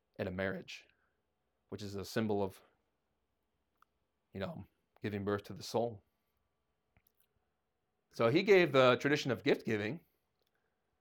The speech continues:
primarily because not only of his generous spirit, but representing the Christian value of sacrifice. We know that Santa's in the North Pole, and in the north we have the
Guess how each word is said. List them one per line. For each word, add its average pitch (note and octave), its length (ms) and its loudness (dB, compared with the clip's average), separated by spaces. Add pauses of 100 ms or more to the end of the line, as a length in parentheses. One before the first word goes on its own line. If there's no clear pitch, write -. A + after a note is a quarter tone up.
primarily C3+ 380 6
because A2+ 580 2 (2250)
not A#2+ 160 4
only A#2+ 140 2
of A#2 60 2
his A2+ 120 -2
generous A2 320 -2
spirit, A#2 400 -2
but G2+ 240 -2 (200)
representing A2+ 600 -2
the A2 60 -10
Christian C3+ 400 -2
value A2+ 440 2
of G2+ 100 -8 (200)
sacrifice. A2 720 -4 (1700)
We B2+ 100 -2
know A#2 120 4
that A2 160 0
Santa's A#2 420 2
in A2+ 60 -2
the G#2+ 60 -4
North G#2+ 240 -4
Pole, F3 340 4 (840)
and G#2 560 0 (1200)
in G#2 80 -10
the G2 80 -6
north A2+ 280 4
we A#2+ 120 0
have A2 160 6
the G#2 280 2